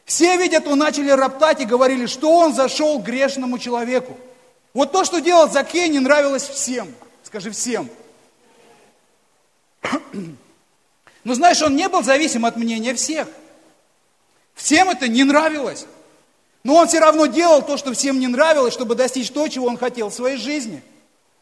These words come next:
Аминь. А знаешь, что самое интересное?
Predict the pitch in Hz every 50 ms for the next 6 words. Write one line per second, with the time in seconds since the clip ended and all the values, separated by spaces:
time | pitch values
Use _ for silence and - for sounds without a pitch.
0 | _ _ _ _ _ _ _ _ _ _ _ _ _ _ _ _ _ _ _ _
1 | _ _ _ _ _ _ _ _ _ _ _ _ _ _ _ _ _ _ _ _
2 | _ _ _ _ _ _ _ _ _ _ _ _ _ _ _ _ _ _ _ _
3 | _ _ _ _ _ _ _ _ _ _ _ _ _ _ _ _ _ _ _ _
4 | _ _ _ _ - 202 226 208 196 190 196 180 175 - _ _ _ _ _ _
5 | _ _ _ _ _ _ _ - 175 185 262 302 294 294 262 - 269 285 269 262
6 | 233 202 175 220 220 220 214 - 170 139 110